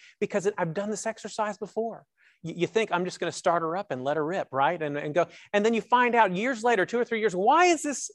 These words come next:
this lawnmower acting like a hunk of junk?" Because you didn't follow the one instruction they told you, "Don't put this type of gas in the machine." How many of you, when you do your own lawn, you know, and you get gas for that lawnmower, you just go buy gas from the,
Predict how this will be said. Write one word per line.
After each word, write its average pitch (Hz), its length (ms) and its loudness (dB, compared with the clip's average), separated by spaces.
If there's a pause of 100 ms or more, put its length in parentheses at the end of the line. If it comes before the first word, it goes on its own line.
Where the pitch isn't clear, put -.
this 214 260 -6
lawnmower 240 420 6
acting 220 300 2
like 208 160 2
a 196 60 4
hunk 214 220 -2
of 196 60 -2
junk?" 220 280 -2
Because 147 380 -4
you 135 60 -4
didn't 196 260 -4 (140)
follow 196 260 4
the 151 120 2
one 233 340 2
instruction 339 500 0
they 277 100 0
told 311 360 0
you, 160 140 2 (340)
"Don't 277 280 6
put 262 240 6
this 247 140 0
type 233 260 0
of 196 100 -2
gas 190 340 4
in 185 60 -4
the 170 60 -4
machine." 160 420 -4 (180)
How 240 140 -4
many 254 140 -6
of 220 80 -8
you, 214 120 -2
when 185 180 -2
you 156 260 -8
do 185 80 0
your 170 180 2
own 156 120 2
lawn, 143 460 0
you 143 80 -4
know, 127 140 -2
and 135 140 -8
you 143 100 -6
get 151 100 -14
gas 147 260 2
for 151 100 -4
that 135 120 -2
lawnmower, 147 340 -2
you 160 80 -4
just 165 200 -8
go 170 100 0
buy 151 220 0
gas 139 380 -4
from 143 120 -10
the, 127 160 -8